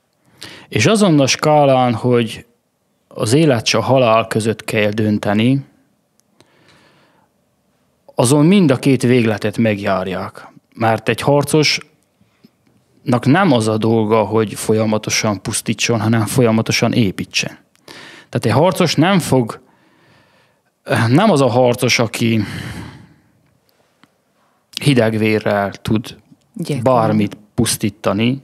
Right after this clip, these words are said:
Speaker 2: Mhm.
Speaker 1: hanem az, aki ugyanolyan,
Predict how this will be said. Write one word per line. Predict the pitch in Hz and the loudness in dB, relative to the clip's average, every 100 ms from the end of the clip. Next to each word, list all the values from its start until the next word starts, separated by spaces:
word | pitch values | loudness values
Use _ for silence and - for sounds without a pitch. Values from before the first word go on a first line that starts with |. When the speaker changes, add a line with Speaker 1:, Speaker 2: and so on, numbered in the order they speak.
| _ | _
Speaker 2:
Mhm. | 190 151 160 196 - _ _ _ _ _ | -8 -8 -10 -16 -20 _ _ _ _ _
Speaker 1:
hanem | - 127 123 127 131 - _ _ | -2 0 2 2 0 -2 _ _
az, | 143 127 117 - | 0 2 0 -4
aki | 123 - 127 127 135 - _ _ _ _ _ _ _ _ _ _ - | -6 -2 0 0 -2 -6 _ _ _ _ _ _ _ _ _ _ -2
ugyanolyan, | 170 147 135 135 131 131 123 | 2 4 2 2 2 0 -2